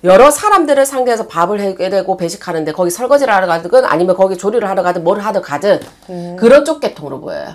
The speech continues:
Speaker 2: 아.
Speaker 1: 그러니까는 그런 쪽 계통을 한번 알아보세요.
Speaker 2: 네.
Speaker 1: 알아보신 다음에 보면 오라는데, 근데 가서도 힘들다고 언니가 그만두게 될 확률이 많아.
Speaker 2: 음.
Speaker 1: 그거 잘 이겨내세요.
Speaker 2: 네.
Speaker 1: 알겠죠?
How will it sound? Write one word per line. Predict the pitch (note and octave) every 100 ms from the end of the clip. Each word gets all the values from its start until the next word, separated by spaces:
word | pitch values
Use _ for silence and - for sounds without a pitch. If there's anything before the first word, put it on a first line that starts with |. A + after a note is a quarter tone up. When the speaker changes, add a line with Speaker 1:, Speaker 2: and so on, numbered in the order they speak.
| _ _ _
Speaker 2:
아. | E3 D3+ D#3 D3+ D3 _ _ _
Speaker 1:
그러니까는 | - A3 A#3
그런 | A3 G#3 B3+
쪽 | A#3
계통을 | E3+ - D3+
한번 | D3
알아보세요. | - G3+ D3+ - - D#3 D3+ _ -
Speaker 2:
네. | E3+ E3
Speaker 1:
알아보신 | G#3+ G3 F#3 G#3
다음에 | F#3 F3
보면 | D#3+ F3 -
오라는데, | A#3 E3 D3 - -
근데 | - C#4+ C#4+ D#4 D#4 - _
가서도 | G3+ G3+ B3 D4+ D4
힘들다고 | C#4+ F4 E4 D4+ A#3 G#3
언니가 | A3+ F#3+
그만두게 | F#3 F#3+ G#3 G3+
될 | D#3
확률이 | D3+ F3 D#3+ C#3+
많아. | B2+ F#2+ - _ _ _ _ _ _ _ _ _ _ _ _ _ _ F#3+
Speaker 2:
음. | F#3 F3+ F#3 F#3 _ _ _ _ _ _ _ _ _
Speaker 1:
그거 | - G3+
잘 | F3+ G#3
이겨내세요. | A#3 F3+ F3 G#3 F#3 F3+ B3 _
Speaker 2:
네. | E3 E3
Speaker 1:
알겠죠? | D#3 D#3 D#3+ D3+ D#3